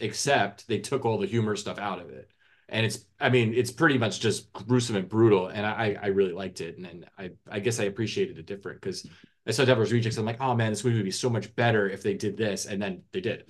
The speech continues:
<laughs> So, with Three from Hell. So that's how I feel on that. On Halloween, that's a, that's such a, like, polarizing one, 'cause, like, he did something very different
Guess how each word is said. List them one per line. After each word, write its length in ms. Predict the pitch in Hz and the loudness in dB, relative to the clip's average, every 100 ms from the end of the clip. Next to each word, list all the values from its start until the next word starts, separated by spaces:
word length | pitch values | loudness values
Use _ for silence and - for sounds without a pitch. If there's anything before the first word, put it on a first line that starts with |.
| - | -20
<laughs> 100 | 117 | -4
So, 440 | - - - - - 175 123 | -2 0 -2 -4 -4 0 2
with 120 | 117 | 4
Three 140 | 107 | 2
from 120 | 98 | 2
Hell. 180 | 98 90 | 2 0
So 220 | - 95 | 0 2
that's 180 | 107 123 | 2 4
how 80 | 123 | 2
I 80 | 95 | 2
feel 240 | 107 95 | 2 2
on 100 | 90 | 2
that. 240 | 98 90 - _ _ - | -2 -4 -6 _ _ 0
On 180 | 147 | 2
Halloween, 640 | 123 202 254 95 110 120 104 | 2 2 4 4 2 2 2
that's 220 | 165 190 | -2 -4
a, 100 | 127 | -6
that's 260 | - 117 | -8 -10
such 280 | - 175 175 | -2 -2 0
a, 140 | 107 92 - | -4 -6 -12
like, 280 | 101 90 - | -12 -12 -12
polarizing 920 | - 127 120 107 104 98 98 92 90 - _ _ _ - - | -4 0 0 0 -2 -2 -2 -4 -8 -14 _ _ _ -20 -18
one, 380 | 110 101 95 82 | -2 0 0 -2
'cause, 500 | 95 113 101 92 - - - _ _ _ _ - | -4 -2 0 -2 -8 -16 -20 _ _ _ _ -4
like, 180 | 131 120 | -2 -2
he 220 | - 151 | -2 2
did 240 | 131 202 | 8 8
something 320 | 196 196 147 101 | 6 2 2 2
very 340 | 110 113 110 | 2 2 2
different 720 | - 120 117 - 104 98 - | 0 0 2 2 0 -2 -4